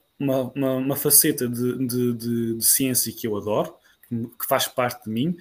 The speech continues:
mas não é aquilo que eu quero fazer de vida, porque fa-, faz-me falta aquele contacto com as pessoas, com os turistas, que é uma coisa que eu já tenho já de, já de trás. Ah, que eu, que eu também sou guia do Parque Natal dos Açores e trabalho com, em whale watching,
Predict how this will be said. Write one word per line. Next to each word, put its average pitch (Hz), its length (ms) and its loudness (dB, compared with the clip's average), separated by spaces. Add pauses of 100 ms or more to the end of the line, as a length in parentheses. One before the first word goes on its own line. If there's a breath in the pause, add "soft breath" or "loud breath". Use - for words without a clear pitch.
(320 loud breath)
mas 147 220 4
não 160 100 4
é 160 40 6
aquilo 156 200 -4
que 151 60 -4
eu 143 40 -8
quero 151 160 -2
fazer 127 180 0
de 110 100 -4
vida, 95 320 -4 (380 loud breath)
porque - 300 -8
fa-, 135 280 0
faz-me 139 360 0
falta 135 560 2
aquele 127 220 -2
contacto 131 520 -2
com 139 100 -4
as 131 80 -2
pessoas, 151 480 0
com - 100 -4
os - 200 -6
turistas, 151 400 0
que - 80 -6
é 120 40 0
uma 123 100 0
coisa 139 200 -2
que 143 80 -8
eu 139 40 -2
já 143 100 2
tenho 147 260 -4 (380 loud breath)
já 147 180 4
de, 151 380 2
já 147 200 2
de 147 140 0
trás. 156 420 2 (520 loud breath)
Ah, 127 420 4 (1000)
que - 80 -4
eu, 131 120 0 (100)
que - 60 0
eu 135 40 -2
também 143 160 4
sou 143 140 2
guia 143 120 2
do 135 100 -2
Parque 131 220 2
Natal 123 200 -2
dos 113 100 -4
Açores 120 500 -2
e 110 80 -8
trabalho 117 300 -2
com, 120 160 -12
em 113 120 -4
whale 110 200 -4
watching, 120 480 -2